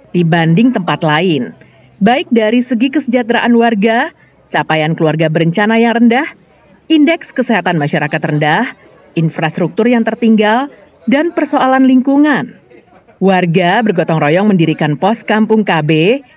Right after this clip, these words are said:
dan taman bacaan untuk meningkatkan kualitas sumber daya manusia warganya.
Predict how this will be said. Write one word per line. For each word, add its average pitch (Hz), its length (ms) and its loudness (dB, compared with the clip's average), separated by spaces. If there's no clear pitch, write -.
dan 143 240 -4
taman 180 320 0
bacaan 185 720 -2
untuk 247 320 0
meningkatkan 277 560 -2
kualitas 170 400 -2
sumber 180 160 0
daya 156 240 -2
manusia 156 480 0
warganya. 156 720 0